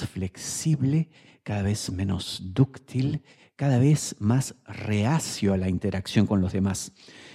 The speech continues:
Y esto puede en algún momento llenarte de miedo, de inseguridad. Mira tú cuántas situaciones francamente desagradables que deberías evitar simplemente interactuando más.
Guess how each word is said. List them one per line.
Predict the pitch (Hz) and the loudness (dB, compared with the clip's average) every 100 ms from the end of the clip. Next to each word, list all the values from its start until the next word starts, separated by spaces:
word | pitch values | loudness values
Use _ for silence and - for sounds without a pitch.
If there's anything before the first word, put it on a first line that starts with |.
| - 117 | -12 -6
Y | 104 143 | 4 6
esto | - - 127 147 165 - | 4 6 8 10 8 6
puede | 120 131 143 143 101 | 4 6 6 4 0
en | 95 | 0
algún | 95 120 | 6 8
momento | 127 139 143 147 151 151 151 | 8 8 6 6 8 10 8
llenarte | - 90 98 - 143 139 | 6 0 0 -2 -2 0
de | 101 | 0
miedo, | 85 120 160 92 85 | 0 2 2 2 0
de | |
inseguridad. | 87 - - 85 78 156 165 - - - | -2 -2 -4 -4 -2 0 0 -2 -20 -8
Mira | - 175 | 2 4
tú | 117 151 | 4 -2
cuántas | - 180 160 | -2 -2 -2
situaciones | - - 95 - 151 151 - - _ - - | -4 -6 0 6 8 6 4 -10 _ -20 -20
francamente | _ 160 147 101 139 131 101 82 80 - - - - | _ 2 6 8 8 8 0 -2 -4 -6 -8 -10 0
desagradables | 107 101 104 101 95 143 110 139 | 2 6 6 6 6 6 6 4
que | - 101 87 | 0 -4 -2
deberías | 92 90 123 123 120 | -2 2 2 2 2
evitar | 101 95 - 113 139 - - - | 2 2 2 2 0 -6 -20 -20
simplemente | - - 202 190 165 175 190 190 - | -10 6 8 10 8 6 4 0 2
interactuando | 165 147 139 113 107 - 147 139 120 | 2 2 2 0 0 2 4 6 6
más. | 101 117 - - - - | 6 4 2 -4 -8 -10